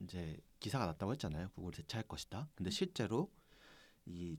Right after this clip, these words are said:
Speaker 1: 챗지피티로 인해서 가장 영향을 마-, 많이 받고 있는 기업은 구글입니다.
Speaker 2: 음.
Speaker 1: 챗지피티가 구글의 검색을 대체할 것이라는 기사가 연일 나오고 있고,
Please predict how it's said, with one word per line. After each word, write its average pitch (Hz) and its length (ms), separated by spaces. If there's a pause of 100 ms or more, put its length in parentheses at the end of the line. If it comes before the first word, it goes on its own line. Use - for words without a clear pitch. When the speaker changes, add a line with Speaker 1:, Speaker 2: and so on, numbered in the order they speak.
Speaker 1:
챗지피티로 123 920
인해서 80 400
가장 151 420
영향을 101 320
마-, 80 80 (180)
많이 87 400
받고 104 400
있는 82 640
기업은 85 560 (540)
구글입니다. 90 580 (640)
Speaker 2:
음. 208 100 (160)
Speaker 1:
챗지피티가 143 800
구글의 107 760
검색을 104 460
대체할 151 520
것이라는 98 480
기사가 82 460
연일 117 320
나오고 80 360
있고, 78 440